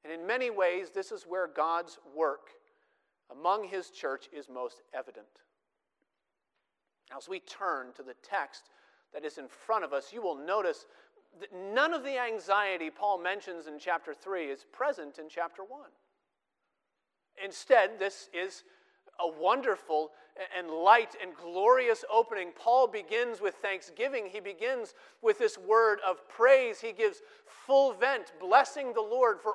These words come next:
all that he's doing among his church, among the people that he's chosen. Because God is at work, the church is secure. Because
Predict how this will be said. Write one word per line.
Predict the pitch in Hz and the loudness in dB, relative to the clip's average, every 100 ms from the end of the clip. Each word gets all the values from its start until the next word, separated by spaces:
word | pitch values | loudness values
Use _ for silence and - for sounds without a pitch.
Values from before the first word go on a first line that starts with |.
| - | 4
all | - 196 302 | 8 10 8
that | 285 | 4
he's | 240 247 180 | -4 -10 -12
doing | 165 269 233 185 - - - | -8 -4 -4 -6 -14 -20 -4
among | 196 190 240 262 | -2 4 4 4
his | 226 240 - - | 0 -4 -4 -14
church, | - 247 214 196 | 2 4 4 -2
among | 190 240 233 | 0 2 0
the | |
people | 214 - 277 254 220 | -4 -6 -8 -2 0
that | 214 | 0
he's | 220 208 | -4 -16
chosen. | - 240 240 214 180 - - _ | -2 4 4 2 -10 -12 -20 _
Because | 226 233 220 - - | 0 4 4 0 6
God | 233 269 262 | 6 6 2
is | 220 202 | -2 -2
at | 214 220 | -2 4
work, | 240 202 - | 4 2 -6
the | 190 | -8
church | - - 240 254 - - | -8 -2 2 2 0 -8
is | 208 220 | -6 -6
secure. | - 220 - - 185 151 120 _ _ _ _ _ _ _ _ _ _ _ _ _ - | -10 -20 -18 -8 -6 -6 -10 _ _ _ _ _ _ _ _ _ _ _ _ _ -12
Because | 190 202 | -4 -4